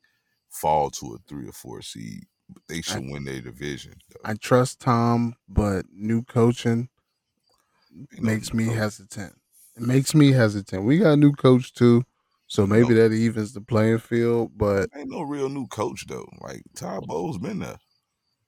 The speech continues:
Speaker 2: Yeah, but it ain't, it ain't my man. It ain't Bruce. It ain't Brucey Bruce.
Speaker 1: Bruce wasn't doing shit, but, but
Speaker 2: Nah.
Speaker 1: selling it. He sold it.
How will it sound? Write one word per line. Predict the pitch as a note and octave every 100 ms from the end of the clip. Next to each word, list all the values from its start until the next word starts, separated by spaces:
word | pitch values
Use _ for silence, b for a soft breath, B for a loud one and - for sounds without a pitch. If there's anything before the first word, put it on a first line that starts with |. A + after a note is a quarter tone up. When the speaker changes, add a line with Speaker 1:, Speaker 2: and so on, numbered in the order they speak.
| A#3
Speaker 2:
Yeah, | C4 F#2
but | D#2 G2+
it | C#3 C#3
ain't, | A2+ G2
it | - C3
ain't | A#2+
my | A2+ G#2
man. | A#2 D3+ A#2 G#2+
It | B2+
ain't | B2 G#2
Bruce. | A2+ B3 F#3+ -
It | G#2+
ain't | C#3 B2+
Brucey | G#2 C#3 D#3+ C3
Bruce. | B2+ C3 A#3+ C4 -
Speaker 1:
Bruce | D#4 E4+ -
wasn't | D#4+ D#4+ E4+
doing | F#4+ F#4
shit, | E4 - F4 G4 _ -
but, | F3+ D3 -
but | D4 D#4+
Speaker 2:
Nah. |
Speaker 1:
selling | D#4+ D#4+ B3+ B3+ E2+
it. | C2+ -
He | - A3+
sold | - - C#3+ F3 C3 C2+
it. | -